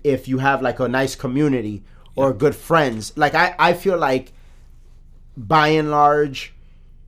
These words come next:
Speaker 1: you and I have been, like, a safety net for each other. Like, I remember when, when there was a, a discussion you had where you were like, "Damn, I kinda wanna pay something off, but, like, if a deal comes along,"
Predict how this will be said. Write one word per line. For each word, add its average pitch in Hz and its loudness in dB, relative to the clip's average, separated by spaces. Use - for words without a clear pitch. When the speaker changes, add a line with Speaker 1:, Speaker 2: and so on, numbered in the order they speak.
Speaker 1:
you 180 2
and 151 4
I 190 6
have 151 2
been, 143 0
like, 127 0
a 127 -2
safety 139 -2
net 131 0
for 131 -2
each 117 -2
other. 170 4
Like, 123 0
I 131 4
remember 135 0
when, 123 -4
when 113 -6
there 127 2
was 127 0
a, 120 2
a 117 -2
discussion 131 -2
you 127 -2
had 123 0
where 120 -6
you 117 -6
were 120 -4
like, 120 -4
"Damn, 131 0
I 120 -6
kinda 143 0
wanna 131 0
pay 139 -2
something 127 -4
off, 165 4
but, 120 0
like, 123 0
if 131 -8
a 127 -2
deal 160 2
comes 147 -2
along," 143 2